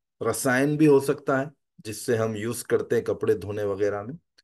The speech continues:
और जैसे ब्लीचिंग पाउडर वगैरह होता है, ब्लीचिंग एजेंट, आगे मैं एग्जांपल में ला रहा हूँ वो, लेकिन पहले यहाँ समझिए, बहुत इंपॉर्टेंट एग्जांपल है, सफेद करने वाला। अब ये कोई केमिकल हो सकता है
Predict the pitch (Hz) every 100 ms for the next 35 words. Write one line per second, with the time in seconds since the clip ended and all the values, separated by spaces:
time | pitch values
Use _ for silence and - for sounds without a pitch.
0 | _ _ _ _ - 113 104 104 101 92
1 | 107 104 101 107 107 113 107 110 104 107
2 | 104 98 104 101 92 95 92 95 92 98
3 | 110 98 90 87 104 104 98 104 120 117
4 | 107 95 113 117 117 110 110 127 107 95
5 | 120 135 117 131 123 127 123 101 131 151
6 | 139 127 120 127 110 123 127 107 113 110
7 | 117 110 92 101 92 92 107 151 _ -
8 | _ _ _ - 151 139 175 170 - 147
9 | 120 131 131 107 98 92 - 123 127 156
10 | 151 156 151 - - _ 113 104 107 143
11 | 147 147 151 165 160